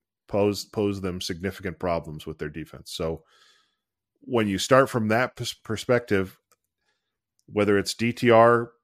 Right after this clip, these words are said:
coming on through the end of the season or Joe Flacco doing some weird half-season career renaissance,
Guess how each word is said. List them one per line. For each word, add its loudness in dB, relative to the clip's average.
coming -4
on 0
through 0
the 0
end -2
of -4
the -8
season -4
or -4
Joe -2
Flacco 0
doing -2
some -4
weird 0
half-season -4
career -2
renaissance, -2